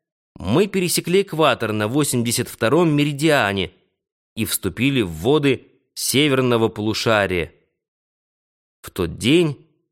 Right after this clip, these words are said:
нашу свиту составляла грозная армада акул. Здешние моря кишат этими страшными животными, и потому плавание по ним небезопасно. Это были акулы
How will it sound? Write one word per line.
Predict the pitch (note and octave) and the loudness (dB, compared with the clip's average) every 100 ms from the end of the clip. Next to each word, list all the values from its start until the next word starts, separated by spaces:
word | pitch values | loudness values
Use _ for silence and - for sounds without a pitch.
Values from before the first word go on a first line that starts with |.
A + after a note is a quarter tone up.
| _ _ _ | _ _ _
нашу | - C#2+ F#2 D3 - A#2 | -12 -4 0 0 -2 -4
свиту | - G#2+ C#3+ C3 | -4 -2 -4 -4
составляла | A#2 A2+ - G#2 B2 A#2 | -2 -2 -2 0 2 2
грозная | G2 F2+ G2 D3+ C#3+ B2+ B2+ | 0 -2 2 2 2 2 0
армада | B2 A#2 G#2+ G#2+ G#2+ G#2 | 0 -2 0 0 2 0
акул. | G2 - G#2+ F#2+ - _ _ _ _ _ _ _ _ _ - | -2 -4 -6 -6 -8 _ _ _ _ _ _ _ _ _ -14
Здешние | E2 F#2 F#3+ E3+ D#3 C#3 | -10 -2 0 0 0 2
моря | C3 D3+ D3 | 2 2 0
кишат | B2 A#2+ D#3+ C#3+ - | -2 -2 0 0 -2
этими | A#2 G#2+ G2+ | -6 -2 -4
страшными | - A#2+ A#2+ - G2+ | 0 0 0 -2 -4
животными, | F2+ F#2 B2+ D#3 C3+ B2 A2 - _ _ _ _ _ _ - | -2 0 0 0 0 0 0 -4 _ _ _ _ _ _ -10
и | |
потому | F#2 F#2+ G2+ G2+ | -4 -2 0 0
плавание | - F2+ B2+ D3 D3 C#3 C3 | -2 0 2 2 0 0 0
по | C3 | 0
ним | B2+ C3 C3+ | 0 0 -2
небезопасно. | G2 G#2 A2+ A2+ G2+ G#2 G2+ F#2+ - F2 D2 - _ _ _ _ _ _ _ _ _ _ - | -2 -2 0 0 0 -2 0 -2 -2 -8 -10 -14 _ _ _ _ _ _ _ _ _ _ -2
Это | E3+ F3 C3+ | -2 0 0
были | D#3 C#3+ | 2 2
акулы | A2 - D#3 C#3+ A2 | 0 2 2 4 2